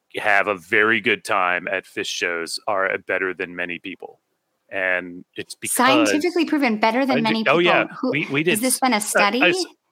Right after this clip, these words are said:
Speaker 1: well,
Speaker 2: Oh,
Speaker 1: a
Speaker 2: right, you
Speaker 1: select
Speaker 2: did,
Speaker 1: group.
Speaker 2: right?
Speaker 1: There was a, there was
Speaker 2: <laughs>
Speaker 1: a mathematical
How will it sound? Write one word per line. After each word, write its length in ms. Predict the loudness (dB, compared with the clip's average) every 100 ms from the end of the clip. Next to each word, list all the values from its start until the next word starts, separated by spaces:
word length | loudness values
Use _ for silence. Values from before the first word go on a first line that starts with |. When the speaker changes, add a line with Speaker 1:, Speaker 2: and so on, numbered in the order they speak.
| -6
Speaker 1:
well, 240 | 2 4 6
Speaker 2:
Oh, 40 |
Speaker 1:
a 20 |
Speaker 2:
right, 120 | 6
you 60 | 4
Speaker 1:
select 220 | 4 2
Speaker 2:
did, 220 | 2 2 4
Speaker 1:
group. 120 | 4
Speaker 2:
right? 260 | 4 4 0
Speaker 1:
There 120 | 0
was 300 | 2 2 2
a, 100 | 0 0
there 140 | 0
was 280 | 2 0 0
Speaker 2:
<laughs> 0 |
Speaker 1:
a 60 | -2
mathematical 1080 | -2 0 0 0 0 2 0 -4 -4 -4